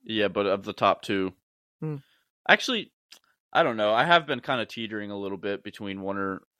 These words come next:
Speaker 1: like, the second or third one, but
Speaker 2: Yeah.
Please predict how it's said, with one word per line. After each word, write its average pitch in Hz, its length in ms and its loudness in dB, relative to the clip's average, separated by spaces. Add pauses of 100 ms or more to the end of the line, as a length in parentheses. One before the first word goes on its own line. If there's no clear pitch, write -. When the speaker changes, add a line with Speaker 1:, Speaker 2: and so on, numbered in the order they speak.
(100)
Speaker 1:
like, 95 260 -2
the 95 280 2
second 98 320 0
or 98 60 -4
third 92 300 -4
one, 92 220 -2
but 90 280 0 (1000)
Speaker 2:
Yeah. 147 320 2